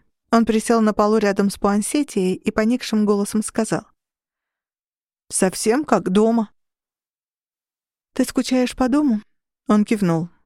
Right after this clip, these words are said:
Мой праведный гнев испарился. Вселенная была такой огромной, а Ку таким маленьким. «Почему ты уехал?» «Приключение», сказал он.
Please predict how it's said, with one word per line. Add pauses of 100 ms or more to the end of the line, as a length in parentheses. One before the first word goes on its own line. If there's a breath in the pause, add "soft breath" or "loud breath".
(540)
Мой
праведный
гнев
испарился. (380)
Вселенная
была
такой
огромной, (400)
а
Ку
таким
маленьким. (840)
«Почему
ты
уехал?» (920)
«Приключение», (240)
сказал
он.